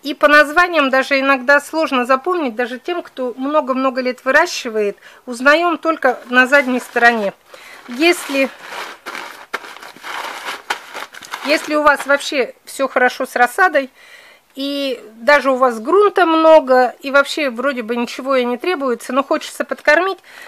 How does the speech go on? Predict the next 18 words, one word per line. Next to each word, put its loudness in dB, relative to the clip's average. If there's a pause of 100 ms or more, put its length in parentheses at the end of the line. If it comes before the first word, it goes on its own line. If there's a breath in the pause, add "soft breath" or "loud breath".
(140 loud breath)
тогда 4
можете 0
подкормить 2
просто 2 (760)
фосфоро-, -2 (300)
фосфорно-калийным 0
удобрением, -2 (420 loud breath)
то -2
есть -2
там, 4
где -4 (100)
только -2
фосфор -6
и -10
калий, 2 (440 loud breath)
или -4
просто 0
сделать 2